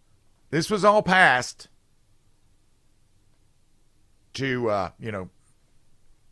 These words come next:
to bring up this Inflation Reduction Act of ni-, of twenty twenty-two, which has nothing to, nothing of the sort. <sighs> You know,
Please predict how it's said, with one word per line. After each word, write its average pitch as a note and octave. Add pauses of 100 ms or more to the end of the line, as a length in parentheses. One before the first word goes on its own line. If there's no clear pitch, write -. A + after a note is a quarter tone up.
(300)
to G2
bring B2+
up A#2+
this F#2+
Inflation F#2
Reduction F2+
Act E2
of D#2+
ni-, D#2+
of D2
twenty E2+
twenty-two, D2
which C#2+
has D2+
nothing F#2+
to, C2
nothing A#2
of D2+
the D2
sort. - (2750)
<sighs> D3 (2250)
You F#2
know, E2